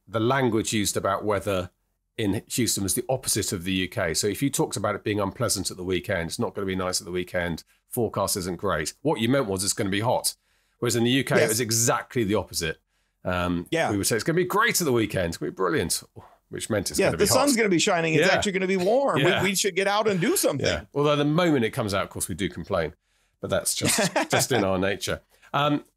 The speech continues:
Speaker 1: Damon, thank you so much indeed for joining us. Thank you for your time as ever. And, uh, and I meant what I said about, um, your, you know, I do see it. I know you, it's a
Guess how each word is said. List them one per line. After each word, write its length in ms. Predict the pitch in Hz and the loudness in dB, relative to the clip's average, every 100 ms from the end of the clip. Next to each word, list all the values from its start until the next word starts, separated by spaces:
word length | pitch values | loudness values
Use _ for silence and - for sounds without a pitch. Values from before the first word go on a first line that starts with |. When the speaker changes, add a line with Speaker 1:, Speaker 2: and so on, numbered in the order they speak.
| - | -2
Speaker 1:
Damon, 300 | 202 190 175 | 2 4 2
thank 220 | 208 196 | 0 0
you 40 | |
so 200 | - 233 | 2 2
much 180 | 220 185 | 2 2
indeed 220 | 185 180 | 2 4
for 80 | 175 | 2
joining 300 | 139 190 190 | 2 2 4
us. 100 | 185 | 2
Thank 140 | 175 127 | 0 0
you 40 | |
for 60 | 156 | 0
your 80 | 151 | 0
time 460 | - 196 185 185 | 0 2 4 4
as 140 | 165 165 | 4 2
ever. 340 | 156 160 160 | 2 2 2
And, 200 | 139 135 | 2 4
uh, 140 | 139 139 | 2 2
and 100 | 135 | 0
I 80 | 139 | 2
meant 220 | 151 147 | 4 2
what 100 | 123 | 0
I 40 | |
said 280 | 110 120 104 | 2 2 0
about, 380 | 101 98 92 - | 2 0 0 0
um, 220 | 101 98 | 0 0
your, 320 | 113 110 98 - | 0 -2 -2 -4
you 100 | 120 | -2
know, 100 | 92 | -2
I 60 | 95 | 0
do 120 | 117 | 0
see 220 | - 104 | 0 0
it. 40 | |
I 100 | 98 | 2
know 100 | 104 | 0
you, 240 | 101 95 98 | 0 0 -2
it's 140 | 95 | -4
a 100 | 87 | -4